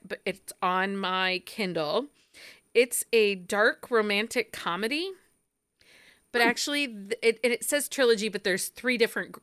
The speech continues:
Speaker 1: couples for the three books. Um, this just got bought by Simon and Schuster, and Joe Arden does the audio for this book.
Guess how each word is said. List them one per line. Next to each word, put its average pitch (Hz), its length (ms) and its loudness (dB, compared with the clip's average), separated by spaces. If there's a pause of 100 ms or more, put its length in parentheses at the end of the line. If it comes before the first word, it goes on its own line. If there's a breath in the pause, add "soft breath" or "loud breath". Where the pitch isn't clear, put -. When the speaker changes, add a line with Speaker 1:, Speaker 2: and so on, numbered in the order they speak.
(100)
Speaker 1:
couples 131 600 -4
for - 140 -6
the 170 120 -2
three 165 240 -8
books. - 460 -8 (520 loud breath)
Um, 190 360 0 (200)
this 247 300 4 (280)
just - 260 0
got 214 220 -2
bought 185 260 2
by 190 140 0
Simon 185 320 -4
and 180 120 -8
Schuster, 165 480 -6 (840 loud breath)
and 208 160 0
Joe 240 340 4
Arden 240 340 4
does 214 200 2
the 190 180 2
audio 180 380 2
for 151 200 -4
this 135 180 -6
book. - 400 -10